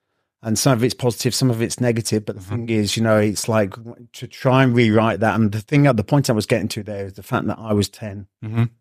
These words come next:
Speaker 1: Okay. So I passed that seven years record, but there's something else that can influence the subconscious mind. And that is a highly impactful emotional event.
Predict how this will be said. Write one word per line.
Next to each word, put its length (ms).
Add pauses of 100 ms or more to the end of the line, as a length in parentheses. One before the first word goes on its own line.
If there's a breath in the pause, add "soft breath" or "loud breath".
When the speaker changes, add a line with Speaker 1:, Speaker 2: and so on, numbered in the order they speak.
(160)
Speaker 1:
Okay. 360
So 220
I 40
passed 280
that 140
seven 260
years 240
record, 460
but 260 (400 soft breath)
there's 100
something 380
else 340
that 220
can 140
influence 500
the 80
subconscious 560
mind. 320
And 180
that 180
is 140
a 240
highly 580
impactful 800
emotional 680
event. 360